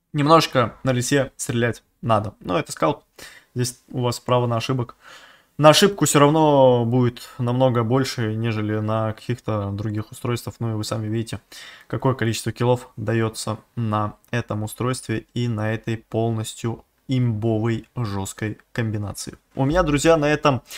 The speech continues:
все. Обязательно не забывайте поддерживать видеоролик лайком, подписываться на канал. Как только на этом видеоролике набирается двести лайков,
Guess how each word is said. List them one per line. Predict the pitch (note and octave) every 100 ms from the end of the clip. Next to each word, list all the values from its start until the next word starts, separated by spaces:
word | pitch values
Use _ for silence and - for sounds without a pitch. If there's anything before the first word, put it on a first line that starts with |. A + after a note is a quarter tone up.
| - - -
все. | - - A3 A3
Обязательно | D#3 C3+ D3+ D3+ C#3
не | C3+
забывайте | C3 D3+ C#3+ -
поддерживать | C3+ C3 D3+ C3 -
видеоролик | C3 C#3+ D3 C#3+
лайком, | D#3+ E3+ C3
подписываться | A#2+ B2 C#3+ - C3 -
на | C3
канал. | C#3 C#3+ D3+
Как | C3 -
только | C3 C3
на | B2+
этом | B2+ B2 B2 A#2
видеоролике | B2 B2+ C3+ C3 A#2 A2+
набирается | A2+ B2 B2 A2+ B2
двести | A#2 B2 C3+ B2+ -
лайков, | A2 B2+ C#3+ -